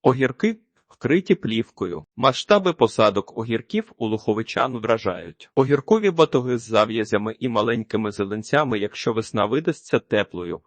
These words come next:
Перші врожаї знімають на самому початку травня. Збір потрібно проводити через день,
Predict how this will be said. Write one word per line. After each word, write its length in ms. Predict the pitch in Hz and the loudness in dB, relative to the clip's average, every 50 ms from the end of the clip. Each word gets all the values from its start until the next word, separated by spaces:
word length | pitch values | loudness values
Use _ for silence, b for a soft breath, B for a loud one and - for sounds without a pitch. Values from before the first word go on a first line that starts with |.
| _ _ _ | _ _ _
Перші 340 | - 127 123 120 - - 127 | 2 2 2 2 0 -6 -6
врожаї 480 | 104 110 110 107 117 107 104 107 143 | -4 -2 -2 -2 -2 -2 -2 -2 -4
знімають 540 | 170 - - 156 151 151 151 131 110 104 - | -6 -4 -4 -4 -2 0 2 2 0 0 -2
на 120 | - 107 117 | -4 -6 -4
самому 440 | - - 101 - - 87 85 92 | -2 -2 -4 -4 -4 -8 -12 -10
початку 580 | - - 110 101 - - 90 87 - _ - 104 | -6 -6 -6 -4 -2 -2 -2 -2 -4 _ -10 -10
травня. 520 | - - - 113 107 104 107 107 107 117 - _ _ _ _ - | -8 -2 0 0 0 0 -2 -6 -10 -12 -12 _ _ _ _ -20
Збір 360 | - 110 117 160 202 214 208 | -20 -8 -2 0 0 0 2
потрібно 520 | - - 170 - - 147 139 131 117 113 | 2 2 2 2 2 -4 -2 -2 -2 -4
проводити 640 | - - 110 113 113 117 120 123 120 113 - - 107 | -2 0 0 0 0 0 -2 -2 -2 -4 -4 -4 -8
через 360 | - - - 101 107 104 - | -6 -6 -6 -6 -6 -6 -6
день, 320 | 95 101 107 110 117 139 | -4 -2 -2 -2 -2 -6